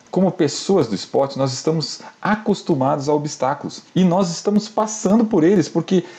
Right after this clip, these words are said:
vamos em frente, apesar das dificuldades. Mas e por que na nossa vida, no dia a dia, nós olhamos os obstáculos e paramos só reclamando? Harrison, eh, Gillard era o favorito para o ouro olímpico nos cento e dez com barreiras nos Jogos Olímpicos de quarenta e oito.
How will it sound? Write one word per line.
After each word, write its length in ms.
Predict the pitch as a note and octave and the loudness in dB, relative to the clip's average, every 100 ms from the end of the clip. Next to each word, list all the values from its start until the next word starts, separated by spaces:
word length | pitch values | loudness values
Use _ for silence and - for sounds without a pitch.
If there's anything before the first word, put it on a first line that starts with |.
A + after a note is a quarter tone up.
| - | -6
vamos 440 | C3 D3 G#3 B3 B3 | -2 2 4 4 4
em 100 | B3+ | 0
frente, 440 | - F3 A3 E3+ | 0 2 4 2
apesar 500 | - G3 D#3+ D3 F3+ | 0 0 2 0 2
das 160 | A3 G3 | 2 0
dificuldades. 760 | G#3 A3 A#3 E3 D3 C#3 - _ | -2 0 2 2 2 -2 -12 _
Mas 180 | A#3 A3 | 0 2
e 60 | A3+ | 4
por 200 | C4 A3 | 2 2
que 140 | A3 | 2
na 100 | G3+ | 4
nossa 280 | D#3+ D3+ A2 | 2 0 -2
vida, 300 | A2 D3 B2 | 2 4 4
no 120 | A2 | 2
dia 200 | G#2+ B2+ | 4 2
a 40 | |
dia, 340 | F2+ A#2 E3 C3 - - | 2 2 2 2 -6 -4
nós 400 | C3 A#2 B2 - _ | -2 -2 -4 -20 _
olhamos 680 | C#3+ D3 B2+ C3 D3+ A3+ F#3 | 0 4 4 4 4 4 4
os 40 | |
obstáculos 680 | D#3 A#2+ G#2 A2 C3 E3+ D#3+ - - | 2 -2 -4 -2 0 0 -2 -6 -6
e 80 | - | -4
paramos 460 | - C#3 B2+ C#3+ B2+ | -2 -2 0 0 -4
só 260 | - C#3 | -2 -2
reclamando? 680 | C3 C3 C3+ A#2 G2+ F2+ D2 - _ | 0 -2 0 0 2 0 -2 -10 _
Harrison, 680 | - C#3 D3 A#2 - A2 F#2+ - - | -4 0 2 0 0 0 0 -4 -8
eh, 280 | F#2 F2+ - - | 0 2 0 0
Gillard 500 | G#3 D3 D2 - - - | 2 2 2 -2 -16 -4
era 100 | A2 | -2
o 40 | A#2+ | 0
favorito 500 | C#3+ G#2+ A#2 D3+ - | 0 2 2 2 0
para 180 | A2 | 0
o 20 | G2 | 2
ouro 220 | B2+ B2 | 2 2
olímpico 420 | F2+ C3+ C3+ A2+ | 2 0 -2 0
nos 140 | G2+ | 0
cento 440 | - - - E3+ A2 | -2 -8 -2 -2 0
e 20 | |
dez 320 | G2+ A2 C#3 | 2 2 0
com 120 | C#3 | -4
barreiras 520 | C3 F#2 G2 B2+ F2 G2 | -2 0 0 2 2 0
nos 120 | G#2 | 0
Jogos 300 | G2+ C3 G#2+ | 0 0 0
Olímpicos 340 | F#2+ A3+ - | 0 -2 -4
de 100 | B2 | -8
quarenta 300 | - A#3+ C4+ C#3 | -2 -2 0 2
e 20 | |
oito. 340 | F#2 - - | 2 0 -12